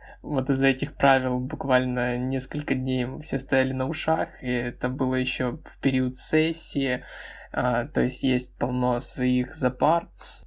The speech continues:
а, всё равно вы находите время. Не только я, я, к сожалению, тогда не мог присутствовать очно, потому что я сейчас нахожусь, э, в другом регионе, э, и тогда ещё было проблематично вернуться туда. Но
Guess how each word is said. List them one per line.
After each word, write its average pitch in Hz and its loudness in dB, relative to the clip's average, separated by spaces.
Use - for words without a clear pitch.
а, 131 0
всё - 0
равно 135 4
вы 127 0
находите 131 0
время. 135 2
Не 143 0
только 147 4
я, 127 4
я, 131 2
к 127 -10
сожалению, 127 -2
тогда 131 0
не 131 -2
мог 127 -2
присутствовать - -4
очно, 175 2
потому 131 -4
что - -8
я 127 0
сейчас - 0
нахожусь, - -6
э, 127 -2
в 147 -6
другом 143 -2
регионе, 143 -2
э, - -8
и 131 4
тогда 127 4
ещё 135 2
было 131 0
проблематично 131 -2
вернуться 131 -6
туда. 135 -2
Но 139 4